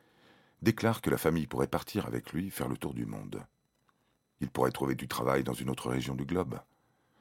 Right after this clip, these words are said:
Après en avoir discuté avec sa femme Lynn, Dougal décide de reprendre du service.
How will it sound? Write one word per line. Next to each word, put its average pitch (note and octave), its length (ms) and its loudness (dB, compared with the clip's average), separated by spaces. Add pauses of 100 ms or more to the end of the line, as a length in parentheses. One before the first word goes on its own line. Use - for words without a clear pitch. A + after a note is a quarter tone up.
(540)
Après G#2 280 2
en F2 60 4
avoir C#2 200 6
discuté D2 360 -4
avec A#1+ 220 0
sa A#1+ 100 -4
femme A#1 300 -2
Lynn, G#2+ 340 -2 (800)
Dougal F2 400 4
décide C#2+ 320 -2
de A#1+ 80 -4
reprendre - 380 -2
du C#2 100 -2
service. - 600 -12